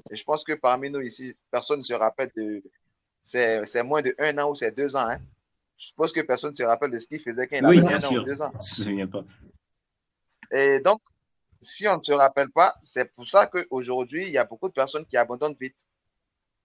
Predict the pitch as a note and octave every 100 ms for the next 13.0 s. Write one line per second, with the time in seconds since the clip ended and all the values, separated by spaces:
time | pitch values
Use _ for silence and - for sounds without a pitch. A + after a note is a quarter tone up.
0 | _ C3 C3+ F#3+ A3+ A3 F3+ E3+ F3 E3
1 | C3+ - _ _ _ _ _ E3+ F#3 E3
2 | E3 D3+ C#3 C3+ C3 C#3 C3+ C#3+ B2 A#2
3 | A#2+ A2 A#2+ G#2+ G2+ B2 - _ _ -
4 | E3 D3+ D3+ C3 B2 C#3+ C3 C3+ A#2+ A2+
5 | A#2 B2+ G#2+ - _ G#2 G#2+ G#2 G#2 A2
6 | - - D#3+ - _ _ _ _ _ _
7 | _ _ _ C3+ D#3+ E3 A3 G#3+ D#3 D3+
8 | F3 E3+ E3+ C#3+ C#3 C#3 D3+ B2 - -
9 | C#3 - D3+ - - D#3 E3 E3+ F3 B3+
10 | G#3+ G3 D#3+ D#3 - _ _ _ _ _
11 | C#3+ E3 D#3 E4 - A3 G#3+ D#3+ C#3+ F3+
12 | C#3+ C3 B2+ B2+ D3+ - A#2 A2+ - A#2+